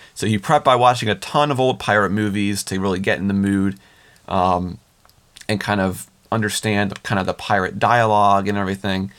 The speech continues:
And, um, after he wrote the dialogue for the characters in the numerous scenes, um, X also had the idea to create a song for the ride. And the most important thing about the song was to make it feel like it had no beginning or ending,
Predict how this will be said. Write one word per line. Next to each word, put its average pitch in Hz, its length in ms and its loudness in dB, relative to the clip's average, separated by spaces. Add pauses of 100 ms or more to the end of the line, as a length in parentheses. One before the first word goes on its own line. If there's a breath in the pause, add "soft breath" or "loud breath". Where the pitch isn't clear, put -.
(440 loud breath)
And, 90 440 -2
um, 82 220 -4
after - 240 0
he 107 140 0
wrote - 240 0
the 127 60 -4
dialogue 107 500 4
for 147 160 -6
the 135 300 0
characters 107 580 -2
in 98 60 -2
the 92 80 -2
numerous 95 380 0
scenes, 139 460 -4 (380 loud breath)
um, 92 420 0 (220)
X - 320 -2
also 139 380 2
had 120 240 0
the 113 100 0
idea 101 280 0
to 98 60 2
create 101 300 -4
a 98 60 -6
song 120 680 0
for - 180 -8
the 82 100 -6
ride. 67 380 0 (640 soft breath)
And 92 220 0
the 101 40 -2
most 135 220 0
important 135 400 0
thing 120 400 -2
about 107 320 0
the 131 80 -6
song 127 420 0
was 107 140 -2
to 104 80 -4
make 113 220 -2
it - 80 -8
feel 143 340 -2
like 107 180 2
it 107 80 -4
had 104 240 0
no 98 240 0
beginning 98 500 -2
or - 140 -8
ending, 104 440 -2